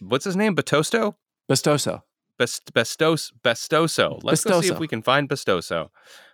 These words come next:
Speaker 1: Cool. Lead the way, Anne. I'm with you.
Speaker 2: Okay. And she, uh, gathers her strength and she plays with the urinal one last time and giggles at it. And then she pushes her way out the men's room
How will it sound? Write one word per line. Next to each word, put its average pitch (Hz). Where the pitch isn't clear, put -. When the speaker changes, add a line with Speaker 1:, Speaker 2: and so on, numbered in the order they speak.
Speaker 1:
Cool. 180
Lead 214
the 180
way, 127
Anne. 135
I'm 147
with 139
you. 78
Speaker 2:
Okay. 180
And 147
she, 147
uh, 120
gathers 135
her 135
strength 113
and 104
she 101
plays 117
with 117
the 117
urinal 107
one 101
last 98
time 90
and 95
giggles 98
at 92
it. 95
And 104
then 95
she 92
pushes 151
her 131
way 117
out -
the 113
men's 139
room 147